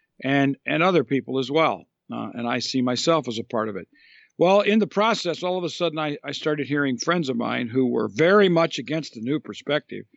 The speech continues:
And, of course, I wonder what was so dangerous about it, and I'd hear them talk about it. Uh, but, uh,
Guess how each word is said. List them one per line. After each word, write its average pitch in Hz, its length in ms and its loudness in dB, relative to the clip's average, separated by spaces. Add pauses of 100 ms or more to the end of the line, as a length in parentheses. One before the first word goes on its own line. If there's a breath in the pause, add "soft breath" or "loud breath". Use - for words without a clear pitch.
(360 soft breath)
And, 113 360 -6
of - 480 -20
course, 123 200 0
I 135 120 2
wonder 127 280 2
what 120 200 -2
was 120 120 -6
so 127 140 0
dangerous 123 540 0
about 107 320 -2
it, 127 160 -2
and 113 160 -2
I'd 117 140 0
hear 131 220 4
them 117 220 2
talk 165 320 2
about 117 320 -2
it. 143 140 -6 (500 soft breath)
Uh, 143 160 -2
but, 127 220 2 (160)
uh, 165 260 2